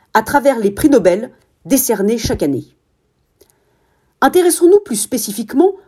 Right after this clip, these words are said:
au prix Nobel d'économie. Il vient d'être décerné à trois économistes américains qui ont la particularité d'être des économistes issus de l'économie expérimentale. C'est ça qui mérite toute notre attention.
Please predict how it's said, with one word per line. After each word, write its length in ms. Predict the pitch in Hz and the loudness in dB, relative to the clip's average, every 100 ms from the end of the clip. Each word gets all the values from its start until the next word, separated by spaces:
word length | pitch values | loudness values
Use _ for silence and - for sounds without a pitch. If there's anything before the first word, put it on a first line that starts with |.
| _ | _
au 80 | 240 | 0
prix 180 | - 330 | 2 2
Nobel 340 | 277 233 330 | 4 2 0
d'économie. 680 | 170 254 330 208 147 131 _ _ _ _ _ _ _ _ _ _ _ _ _ _ - | -2 2 2 2 -2 -8 _ _ _ _ _ _ _ _ _ _ _ _ _ _ -2
Il 160 | 262 | -2
vient 200 | 240 403 415 | 2 2 2
d'être 240 | 247 226 | -2 -2
décerné 520 | 190 285 294 247 262 | 0 2 0 0 2
à 80 | 220 | 0
trois 280 | - - 240 | 0 -2 0
économistes 600 | 214 208 190 196 - - - | 0 2 2 0 -4 -12 -2
américains 560 | 156 156 202 208 359 392 _ _ _ _ - - - _ - | 0 2 0 0 0 0 _ _ _ _ -20 -20 -20 _ -10
qui 180 | - | 2
ont 80 | 381 | 4
la 140 | 302 226 | 4 0
particularité 1040 | - 381 339 - 220 185 208 - 370 392 - _ _ _ | -2 0 -4 -2 0 0 -2 0 0 0 -12 _ _ _
d'être 320 | 185 320 - | 0 0 0
des 180 | 220 190 | 0 0
économistes 520 | 226 262 277 359 370 | 0 2 4 4 2
issus 200 | 233 - | -6 -4
de 100 | 240 | 0
l'économie 560 | 202 214 233 240 285 349 - _ | 0 0 -2 2 2 2 -6 _
expérimentale. 960 | 330 - - 233 196 165 - 101 76 - _ _ _ _ _ | -2 -2 -2 0 2 0 -2 -10 -12 -20 _ _ _ _ _
C'est 160 | - | -2
ça 160 | 277 427 | 2 0
qui 140 | 427 226 | 0 0
mérite 280 | 220 285 - | 2 0 0
toute 200 | 330 208 | 0 0
notre 160 | - | -2
attention. 480 | 233 160 135 - - | -4 -4 -6 -12 -16